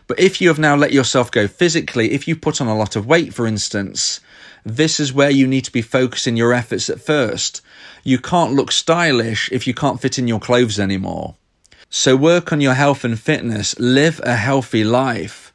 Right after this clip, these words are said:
eat healthy, make sure you get enough sleep,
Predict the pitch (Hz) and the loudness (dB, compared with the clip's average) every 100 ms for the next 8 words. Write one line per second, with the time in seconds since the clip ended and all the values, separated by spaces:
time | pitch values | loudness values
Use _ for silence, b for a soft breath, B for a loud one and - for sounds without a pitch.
0 | _ 147 180 156 - 131 110 - - 90 | _ 0 0 -2 0 0 0 -2 -6 -6
1 | - - - 139 160 - 170 160 147 - | -10 -12 -4 -2 0 0 2 2 0 -2
2 | 147 139 - - 151 151 113 - | -2 -4 -4 -4 0 0 -2 -6